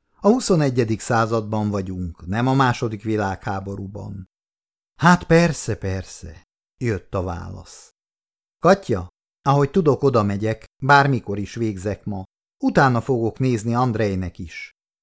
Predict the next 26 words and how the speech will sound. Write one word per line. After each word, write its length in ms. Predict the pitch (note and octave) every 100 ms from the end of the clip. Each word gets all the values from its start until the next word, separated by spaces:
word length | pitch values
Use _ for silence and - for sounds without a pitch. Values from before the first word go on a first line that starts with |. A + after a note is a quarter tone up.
| A2
Bármi 420 | B2+ B2 B2 A#2+
van, 320 | B2 C#3 C#3 -
csak 200 | - C#3
hagyjon 360 | F#3 F3+ D#3+ D3
üzenetet 580 | D#3+ C3 A2 G#2 G#2
a 100 | A2
telefonomon. 800 | A2 A#2 F#2+ - F#2+ E2+ E2+ D#2 - _ _ _
Nem 160 | A#3+ A3+
vagyok 300 | F3 C#3 A#2
biztos, 400 | A#2+ - A#2 -
hogy 140 | A#2+
fel 240 | - A#2+ A#2
tudom 340 | A#2+ A2+ G#2
venni 280 | G#2 G2+ G2
napközben. 840 | G2 G2 - G#2+ F#2 G2 F#2+ F#2+ - _ _
Kérem, 340 | - E3+ D3+ D3+
vigyázzanak 720 | F3 F3+ C3 G#2 A2+ G2+ -
magukra, 520 | G#2 G2+ F2+ G2+ F#2 - _ _
és 300 | - E3 -
el 220 | - F#3 G3+
ne 100 | D#3+
engedje 540 | A#2+ A2 G#2+ G2 G#2
a 80 | F#2+
kislányt." 680 | A#2 G2+ - G#2 G#2+ G#2+ - _ _ _ _ _ _ _
"Eszemben 600 | D3+ F3+ F3+ D#3+ B2+ A2
sincs. 460 | G2 G#2 G2 F#2+